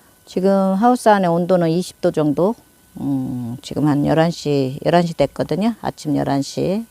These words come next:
이십 도 정도 되는데, 밖에 날씨는 엄청 춥습니다. 예.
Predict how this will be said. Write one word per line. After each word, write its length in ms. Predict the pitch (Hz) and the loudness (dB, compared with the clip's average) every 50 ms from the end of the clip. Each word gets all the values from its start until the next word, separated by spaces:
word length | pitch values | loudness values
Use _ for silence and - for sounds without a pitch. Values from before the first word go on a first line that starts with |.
| _ _ | _ _
이십 320 | - - 175 170 - _ _ | -6 -6 -6 -6 -8 _ _
도 160 | 165 147 139 - | -2 -2 -2 -4
정도 340 | - 160 160 160 147 151 143 | -4 -2 -2 0 0 -2 -4
되는데, 640 | - - 143 143 147 143 147 - 185 190 175 151 - _ - - - - - - - - - - | -2 -2 0 0 2 0 0 0 0 0 0 -2 -6 _ -20 -20 -20 -18 -16 -16 -16 -16 -18 -10
밖에 260 | - - 170 - 202 | -8 -8 0 2 4
날씨는 380 | 196 185 180 - - 165 160 156 | 4 4 2 2 0 -2 0 2
엄청 460 | 156 156 156 160 175 - 214 202 190 | 2 2 2 2 2 2 2 0 0
춥습니다. 680 | - - - - - 170 165 160 151 - 156 151 147 - - - _ - - - | -2 -6 -16 -10 -8 -6 -4 -4 -4 -2 -2 -4 -4 -6 -12 -20 _ -18 -10 -8
예. 180 | 160 156 156 | -6 -4 -4